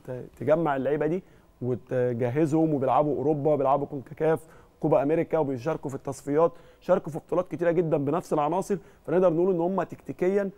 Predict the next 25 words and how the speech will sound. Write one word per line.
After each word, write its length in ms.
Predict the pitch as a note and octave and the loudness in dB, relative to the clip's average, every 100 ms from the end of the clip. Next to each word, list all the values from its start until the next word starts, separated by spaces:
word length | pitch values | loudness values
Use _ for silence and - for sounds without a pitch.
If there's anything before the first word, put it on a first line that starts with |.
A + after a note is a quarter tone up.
| - _ - | -16 _ -4
بقوا 180 | D#3+ F3+ | 0 2
محفوظين 440 | D3+ - C3+ E3+ | 0 -6 -2 0
للخصوم. 440 | D#3+ - B2 D3+ C3+ | -2 -6 -4 -2 -2
يعني 220 | A#2+ A#2 | -2 0
أي 160 | F3 E3+ | 2 2
خصم 320 | E3 D#3+ D3 | 0 -4 -4
في 60 | |
الدنيا 360 | C3+ B2+ D#3+ D3 | -4 0 0 2
قاعد 260 | D#3 C#3+ C#3 | 0 2 2
هيلاعب 260 | D3+ D3+ | 2 2
منتخب 300 | C3+ E3+ D#3+ - | -2 -8 -8 -8
قطر، 240 | F3+ G3+ D#3+ - _ | -4 -4 -4 -12 _
لو 60 | - | -10
اتفرج 280 | - E3 B2 | 0 2 2
عليه 200 | D#3+ E3+ | 0 -2
في 120 | - | -4
ألفين 200 | B2+ E3 | -4 -4
وتمنتاشر 600 | E3+ D3+ C#3 F3+ F3+ C3+ - - - | -2 -2 -2 -4 -2 -4 -6 -16 -6
هو 160 | D#3+ F3+ | 0 2
منتخب 340 | D#3 F3+ F3 - | 0 -4 -6 -4
قطر 200 | E3+ D#3+ | -4 -4
بتاع 180 | - C3+ | -4 -4
عشرين 280 | C3+ E3 F3+ | -4 -4 -4
اتنين 200 | E3+ F3+ | -4 -4
وعشرين، 460 | C#3+ C3+ E3 F#3 | -4 -4 -2 -2